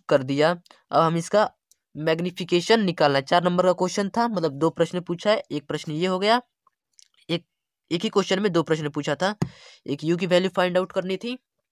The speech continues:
और एक मैग्नीफिकेशन फाइंड आउट करना था। तो हमने इसका फिफ्टी परसेंट काम कर लिया, पाँच, फिफ्टी परसेंट बाकी है, उसको भी कर लेते हैं। उसी क्वेश्चन में आवर्धन भी पूछा था, तो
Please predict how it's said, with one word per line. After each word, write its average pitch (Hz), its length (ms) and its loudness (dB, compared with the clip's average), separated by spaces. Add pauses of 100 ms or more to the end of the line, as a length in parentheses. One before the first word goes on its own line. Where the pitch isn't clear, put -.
(920)
और 160 120 -2
एक 202 120 -2
मैग्नीफिकेशन 165 680 -2
फाइंड 151 440 -8
आउट 139 140 -10
करना 143 200 -12
था। 131 220 -14 (420)
तो 175 60 -6
हमने 185 240 -2
इसका 240 340 0 (1120)
फिफ्टी 226 280 -4
परसेंट 196 340 -2 (120)
काम 156 180 2
कर 165 120 2
लिया, 180 180 2 (180)
पाँच, 147 160 2 (460)
फिफ्टी 175 200 -6
परसेंट 170 300 0
बाकी 143 260 2
है, 139 40 2
उसको 143 180 0
भी 170 100 -2
कर 143 160 2
लेते 123 240 -4
हैं। 127 180 -8 (760)
उसी 190 220 -4
क्वेश्चन 202 280 0
में 208 160 0
आवर्धन 160 400 2
भी 190 80 -6
पूछा 185 280 -4
था, 208 180 -2
तो 185 140 -4